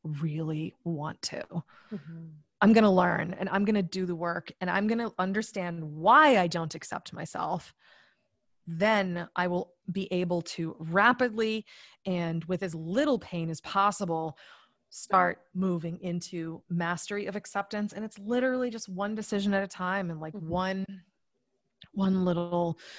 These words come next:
Speaker 1: moment and, and, and belief and thing you say to yourself and
Speaker 2: Mm-hmm.
Speaker 1: whatever, like, even just looking in the mirror and just be like, you know,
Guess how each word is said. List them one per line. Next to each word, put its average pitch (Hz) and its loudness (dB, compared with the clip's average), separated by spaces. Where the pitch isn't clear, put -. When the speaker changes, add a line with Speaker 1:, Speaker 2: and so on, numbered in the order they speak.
Speaker 1:
moment 190 6
and, 165 -2
and, 170 -6
and 165 -4
belief 180 -4
and 165 -8
thing 226 0
you 214 0
say 226 -4
to 254 -2
yourself 160 -4
and 160 -4
Speaker 2:
Mm-hmm. 190 -10
Speaker 1:
whatever, 196 2
like, 160 -4
even 214 -2
just 185 -2
looking 196 0
in 180 2
the 175 2
mirror 175 2
and 170 -2
just 180 -8
be 185 -4
like, 175 -2
you 208 -4
know, 180 0